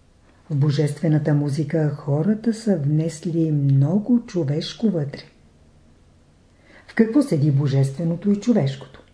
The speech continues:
Човешкото е силно, но не е проницателно. Надалеч не отива. Някой глас е силен,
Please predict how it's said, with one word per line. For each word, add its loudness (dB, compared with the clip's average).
Човешкото -4
е 0
силно, 4
но 4
не 4
е -4
проницателно. -2
Надалеч 2
не 4
отива. -4
Някой 0
глас 0
е 0
силен, 2